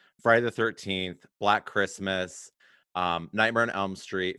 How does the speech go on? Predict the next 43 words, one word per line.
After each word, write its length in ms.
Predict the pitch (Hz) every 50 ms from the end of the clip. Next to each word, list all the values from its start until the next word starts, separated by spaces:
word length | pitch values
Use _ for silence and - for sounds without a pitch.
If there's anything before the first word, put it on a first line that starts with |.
| - _
Friday 220 | 107 104 104 107
the 100 | 104 101
thirteenth, 400 | - - 104 98 - - 95 90
and 120 | 101 104 -
Child's 360 | - 107 104 92 87 82 -
Play. 220 | - 92 85 82
Those 220 | 90 117 120 101 110
are 100 | 107 107
my 380 | 104 104 110 107 98 98 95
own 180 | 92 98 104 104
personal, 640 | - - 120 117 - - - 120 117 113 113 113 113
like, 220 | 113 104 101 -
sort 160 | - 101 98
of 100 | 90 85
slasher 480 | - - 101 92 87 82 - - 120 110
classics. 680 | - 123 120 123 131 - - 143 147 151 - - _ _ _ _ _ _ _
All 260 | 120 127 135 147 156
of 80 | 151 127
those 220 | 131 127 123 113 120
have 160 | 113 104 90
been 200 | 107 101 95 101
remade, 680 | 98 98 98 92 90 85 85 87 90 98 101 110 110 _ _ _ _ _ _ _
and 180 | 104 107 107 - -
I 420 | 101 104 107 107 107 110 107 101 - 101 95 87 78 _ _ _
don't 320 | 101 107 110 107 107 - 104
like 320 | 101 98 95 92 - -
any 200 | 90 90 90 87
of 140 | 85 82 78
the 100 | 80 82
remakes. 800 | 80 82 76 78 85 69 62 - _ - - - - - - _ _ _ -
I 60 | 110
think 200 | - 160 160 143
people 200 | 180 185 170 151
probably 260 | - 143 135 127 120
talk 240 | - 120 107 107 -
most 300 | 104 104 107 107 101 -
highly 500 | - - 101 98 104 101 104 107 107 - -
of 200 | 92 92 90 85
Friday 320 | - - 98 90 92 87 87
the 40 | -
thirteenth 400 | - 92 82 - 101 95 87 -
or 80 | 90
Halloween 720 | - 92 87 85 85 80 85 95 107 131 156 185 208 220